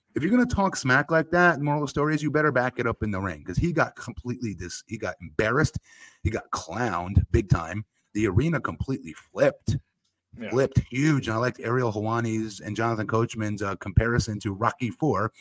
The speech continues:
Speaker 1: when Rocky flipped the Russian crowd to start cheering for
Speaker 2: <laughs>
Speaker 1: Rocky by the end of the fight, right?
Speaker 2: Yeah,
Speaker 1: Same thing
Speaker 2: yeah.
Speaker 1: happened here. Everyone was chanting for, uh, um, Dylan in the beginning of this because
Speaker 2: Yeah.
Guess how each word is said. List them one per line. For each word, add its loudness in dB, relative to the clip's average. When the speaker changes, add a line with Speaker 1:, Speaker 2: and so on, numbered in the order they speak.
Speaker 1:
when -8
Rocky 2
flipped -2
the -2
Russian 2
crowd 4
to -4
start 2
cheering 0
for -4
Speaker 2:
<laughs> 0
Speaker 1:
Rocky 0
by 4
the 0
end 2
of 0
the 0
fight, 0
right? -2
Speaker 2:
Yeah, -8
Speaker 1:
Same -4
thing 0
Speaker 2:
yeah. 2
Speaker 1:
happened 0
here. 0
Everyone 6
was 4
chanting 0
for, 4
uh, 0
um, -4
Dylan 6
in -4
the -4
beginning -6
of -8
this -8
because 2
Speaker 2:
Yeah. -12